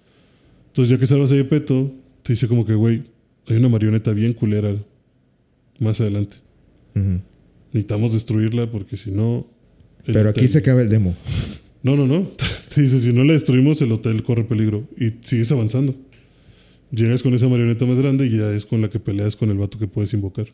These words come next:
Speaker 1: Es un pinche robot gigante eléctrico, güey.
Speaker 2: Más gigante que el que salió
Speaker 1: Más
Speaker 2: primero.
Speaker 1: gigante que el que salió primero, sí. El vato brinca y vuela y la verga, o sea. Uno de sus ataques es que brinca,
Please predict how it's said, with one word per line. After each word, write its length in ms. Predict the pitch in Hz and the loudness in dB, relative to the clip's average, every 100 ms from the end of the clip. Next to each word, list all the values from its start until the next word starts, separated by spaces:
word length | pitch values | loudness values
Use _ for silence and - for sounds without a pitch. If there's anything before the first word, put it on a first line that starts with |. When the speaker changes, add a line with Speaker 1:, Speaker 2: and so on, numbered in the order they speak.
| _ _ _ _ _ _ _ _ | _ _ _ _ _ _ _ _
Speaker 1:
Es 80 | - | -6
un 140 | 123 117 | -4 -4
pinche 360 | - 131 131 147 | 0 0 2 0
robot 360 | 131 113 117 113 | 0 -2 -2 -4
gigante 420 | 135 117 110 113 | -2 0 0 -2
eléctrico, 480 | 107 107 - 107 104 | -2 -4 -6 -8 -10
güey. 120 | 95 107 127 _ _ | -14 -16 -20 _ _
Speaker 2:
Más 320 | 98 92 87 | -2 -2 -2
gigante 360 | 110 110 110 110 | 0 0 0 0
que 80 | 110 | 0
el 240 | 107 98 | 0 -2
que 260 | - 98 92 - | -2 -2 -4 -8
salió 240 | - 95 110 | -6 -2 0
Speaker 1:
Más 160 | 110 | 0
Speaker 2:
primero. 240 | 104 123 120 | 0 0 0
Speaker 1:
gigante 140 | 120 117 | -2 -4
que 60 | |
el 100 | 110 | -4
que 120 | - | -2
salió 220 | 107 104 101 | -4 -2 -2
primero, 300 | 107 101 98 | -4 -4 -6
sí. 160 | 98 98 95 _ _ _ _ _ _ _ _ _ | -8 -10 -12 _ _ _ _ _ _ _ _ _
El 80 | 107 | -6
vato 260 | 107 - 117 | -4 -2 -2
brinca 380 | 110 110 110 | 0 -2 -2
y 60 | 110 | -2
vuela 320 | 101 104 101 | 0 0 -2
y 60 | 101 | -2
la 100 | 98 | -4
verga, 260 | 98 98 98 | -8 -10 -12
o 40 | |
sea. 120 | 98 95 95 _ _ _ _ _ _ _ _ _ _ _ | -10 -10 -12 _ _ _ _ _ _ _ _ _ _ _
Uno 200 | 123 127 | 0 2
de 80 | 147 | 2
sus 140 | 131 | 2
ataques 280 | 123 120 110 | 0 -2 0
es 120 | 131 131 | 0 0
que 80 | |
brinca, 400 | 127 123 139 170 | 0 0 0 -2